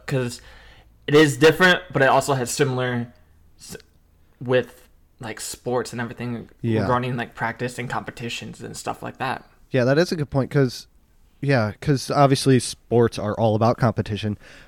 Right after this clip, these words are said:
Speaker 2: but this show definitely gives you a perspective, 'cause I don't know much about music and music competitions, so if this is accurate, it definitely gives you the, the, the competitive side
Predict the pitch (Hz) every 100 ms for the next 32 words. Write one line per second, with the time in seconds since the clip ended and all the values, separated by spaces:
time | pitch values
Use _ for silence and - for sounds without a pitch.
0 | - 123 120 - 113 101 131 170 - -
1 | 185 143 131 147 147 135 107 104 127 -
2 | 127 - 107 - 113 110 123 113 - -
3 | - 123 - 147 208 208 147 135 123 -
4 | 110 107 107 131 131 135 147 - 113 110
5 | 113 - 104 - 98 117 139 160 - -
6 | - 117 110 104 120 160 160 120 - 123
7 | 135 120 104 90 85 - - - 131 139
8 | 170 131 135 127 127 117 101 110 - _
9 | - 117 110 120 - 123 117 92 - 110
10 | 113 101